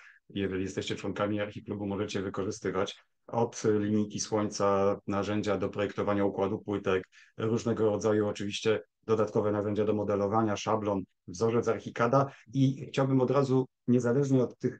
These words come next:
naszych aktualizacyjnych spotkań, które się wydarzą, e, w czternastego października i dwudziestego ósmego, czternasty i dwudziesty ósmy października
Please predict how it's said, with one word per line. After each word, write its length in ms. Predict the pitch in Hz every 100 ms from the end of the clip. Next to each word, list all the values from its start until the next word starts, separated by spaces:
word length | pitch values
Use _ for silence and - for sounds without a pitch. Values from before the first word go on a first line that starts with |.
| _
naszych 460 | 110 135 - 92 - _ _
aktualizacyjnych 1120 | 113 - 110 107 98 110 - 151 139 92 - 131
spotkań, 600 | - 117 110 - 90 113
które 260 | - 101
się 140 | 98 95
wydarzą, 400 | 101 101 98 101
e, 60 | - _ _ _ _ -
w 640 | 101 98 87 95 98 95 95
czternastego 600 | - 113 101 101 - 107
października 760 | 104 101 95 101 113 127 101 95
i 120 | 104
dwudziestego 520 | 98 104 98 - 98
ósmego, 480 | 98 - 107 87 82 -
czternasty 520 | - 107 107 113 101
i 40 | 87
dwudziesty 360 | 98 104 -
ósmy 240 | 98 - 95
października 640 | 98 95 98 95 92